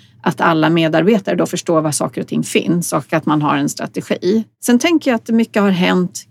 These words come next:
kring själva lärandet, alltså hur man lär sig. Behöver man också ha en, eh, när man gör då en strategi så handlar det inte bara om att använda det man redan har. Det kanske handlar om att man måste tänka nytt och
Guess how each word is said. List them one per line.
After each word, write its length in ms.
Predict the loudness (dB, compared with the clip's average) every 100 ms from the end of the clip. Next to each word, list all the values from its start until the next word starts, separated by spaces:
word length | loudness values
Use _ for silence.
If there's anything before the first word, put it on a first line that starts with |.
| -8
kring 320 | 0 2 2
själva 460 | 2 0 0 0 0
lärandet, 1040 | 2 2 0 -2 0 0 -2 -8 -12 -10 -2
alltså 260 | 0 2
hur 400 | 2 4 4 6
man 220 | 4 2 -2
lär 200 | -2 -2
sig. 380 | -4 -4 -6 -6 -14 -20 -20 0
Behöver 220 | 2 4
man 200 | 4 4
också 320 | 2 0 0
ha 300 | 2 4 4
en, 280 | 2 0 -4 -8 -8
eh, 100 | -2 0 2 0 0 -2
när 160 | 0
man 160 | 2 2
gör 180 | 2 2
då 100 | 0
en 100 | -4
strategi 640 | -6 -8 -8 -2 0 0
så 180 | -2 -4
handlar 220 | -2 0
det 40 | 0
inte 180 | 0
bara 240 | 2 2 2
om 80 | 0
att 60 |
använda 320 | -2 -2 -2
det 160 | -2 0
man 140 | 0
redan 260 | 0 -2 -2
har. 220 | 0 -2
Det 80 | -2
kanske 240 | -4 -2
handlar 300 | 0 0 0
om 180 | 0 -2
att 140 | -4 -4
man 120 | -4
måste 260 | -4 -8
tänka 400 | -10 -4 -4 -2
nytt 420 | 0 0 -2 -8 -4
och 200 | -2